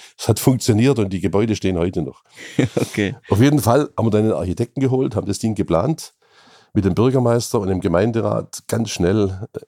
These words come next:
Speaker 1: Sondertermine gemacht, der Kreisbaumeister hat mitgezogen. Und dann haben wir eine Vergabe gemacht. Und dann sagte mir der Leiter der Baufirma, „Wir haben nur ein Problem in diesem Sommer. Es sind zum ersten Mal seit vielen Jahren Streiks in der Bauindustrie geplant.“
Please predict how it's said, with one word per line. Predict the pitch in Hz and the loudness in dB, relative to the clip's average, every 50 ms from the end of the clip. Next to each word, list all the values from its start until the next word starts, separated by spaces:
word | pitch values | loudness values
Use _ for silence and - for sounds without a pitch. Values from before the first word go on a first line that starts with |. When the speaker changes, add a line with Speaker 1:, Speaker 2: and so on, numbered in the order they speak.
| - | -16
Speaker 1:
Sondertermine | 82 - - - 117 120 139 139 - - 117 117 120 123 120 117 | -14 -6 -2 0 0 0 0 -2 -2 0 0 0 0 0 0 0
gemacht, | 113 120 110 117 117 - - - - | 0 0 -2 -2 -4 -6 -10 -14 -10
der | - | -6
Kreisbaumeister | - 95 104 113 - 120 117 113 117 113 - - 110 | -4 -2 -2 -2 -2 -2 0 0 -2 -2 -2 -4 -4
hat | 107 107 | -4 -4
mitgezogen. | 113 110 - - 107 - - 117 117 117 120 - 135 - _ _ _ _ _ _ - - _ _ - _ _ _ _ _ _ _ - | -4 -4 -4 -4 -4 -4 -2 -2 -2 -4 -4 -8 -12 -14 _ _ _ _ _ _ -20 -20 _ _ -20 _ _ _ _ _ _ _ -2
Und | - 107 101 98 | 0 0 2 2
dann | 98 85 78 | 0 0 0
haben | 76 82 95 | 0 0 0
wir | 113 | 0
eine | 131 131 127 | 0 -2 -2
Vergabe | - 131 127 156 170 175 160 143 | -2 -2 0 0 0 0 0 0
gemacht. | 120 117 98 85 - - - - - - - - | 0 0 0 0 -2 -4 -8 -14 -16 -16 -12 -10
Und | 101 90 - | -6 -4 -2
dann | 98 98 | -2 -2
sagte | - - 113 - - - 120 | -2 -2 -4 -2 -2 -2 -2
mir | 117 117 127 127 113 | 0 0 0 0 0
der | 104 95 87 | 0 0 0
Leiter | 85 82 85 98 110 - 120 | 0 0 0 -2 -2 -2 -4
der | 110 98 | -4 -2
Baufirma, | 85 92 107 107 - 127 120 120 123 - 64 - - | -2 -2 -2 -2 -2 -2 -2 0 0 -2 -2 -4 -6
„Wir | - - - - | -12 -12 -8 -4
haben | 104 117 | -2 0
nur | 113 - - | 0 0 0
ein | - 139 143 131 | 0 -2 -2 -4
Problem | - - 113 107 113 - - - 69 | -4 -6 -4 -2 -2 -2 -2 -2 -2
in | 82 95 98 | -4 -4 -4
diesem | 101 107 - - 104 | -4 -4 -4 -4 -6
Sommer. | - - 107 135 139 151 156 - _ _ _ - - - - _ _ _ _ _ _ - | -4 -2 0 0 2 0 0 -2 _ _ _ -20 -20 -20 -20 _ _ _ _ _ _ -10
Es | - - - - | -8 -6 -2 0
sind | - 120 110 | 0 0 2
zum | - - 110 | 0 0 0
ersten | - - 123 147 - - - 117 | 2 2 2 2 0 0 -2 0
Mal | 113 123 123 117 | 0 2 0 0
seit | - 127 101 92 | 0 -2 -2 -2
vielen | - - 143 151 156 151 117 92 | -2 0 0 2 2 2 2 2
Jahren | 92 101 113 117 120 110 | 0 0 0 -2 -2 -4
Streiks | - - - 87 87 98 117 113 - - - | -4 -4 -2 0 0 0 0 -2 -4 -4 -2
in | 117 110 98 | -2 0 0
der | 87 92 | 0 -2
Bauindustrie | - - 98 107 107 90 - - - 95 90 | 0 0 0 0 0 -2 -4 -4 -4 -4 -4
geplant.“ | 85 95 - - 104 - - - - - - | -4 -4 -6 -6 -8 -8 -10 -10 -14 -18 -20